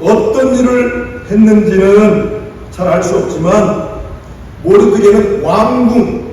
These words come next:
왕궁과 관련된 일을 한 것으로 추측할 수가 있다는 겁니다. 대궐문은 어떻습니까? 대궐문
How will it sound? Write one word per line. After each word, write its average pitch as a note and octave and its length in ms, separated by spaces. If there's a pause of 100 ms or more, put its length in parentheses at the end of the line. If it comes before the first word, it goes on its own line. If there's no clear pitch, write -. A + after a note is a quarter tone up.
(340)
왕궁과 A#3 1000
관련된 F#3+ 840 (340)
일을 F3+ 440
한 G#3+ 180
것으로 G3 600
추측할 - 520
수가 - 240
있다는 - 240
겁니다. - 180 (1500)
대궐문은 A3 600
어떻습니까? A3 420
대궐문 G#3+ 720